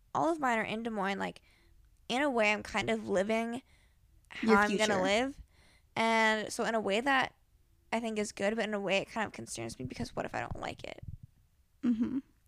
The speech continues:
Speaker 2: I can see that.
Speaker 1: And I don't have an answer. I'm just posing things, especially too, because, like, my clinical experiences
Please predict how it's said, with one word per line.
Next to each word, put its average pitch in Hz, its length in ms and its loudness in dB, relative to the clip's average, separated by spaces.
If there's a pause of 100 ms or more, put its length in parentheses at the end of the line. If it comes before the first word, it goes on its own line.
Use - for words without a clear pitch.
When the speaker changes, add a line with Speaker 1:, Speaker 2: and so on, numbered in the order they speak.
(140)
Speaker 2:
I 269 60 0
can - 140 -12
see 285 140 4
that. 269 160 4
Speaker 1:
And - 60 -4
I 226 60 4
don't 254 140 0
have 269 160 -2
an 247 80 -4
answer. 233 340 -8
I'm 220 140 -6
just 214 300 -6
posing 220 320 -2
things, - 200 -12
especially - 340 -2
too, 240 140 0
because, 220 240 -2
like, 196 140 2 (520)
my 233 120 2
clinical 277 320 2
experiences 240 480 -2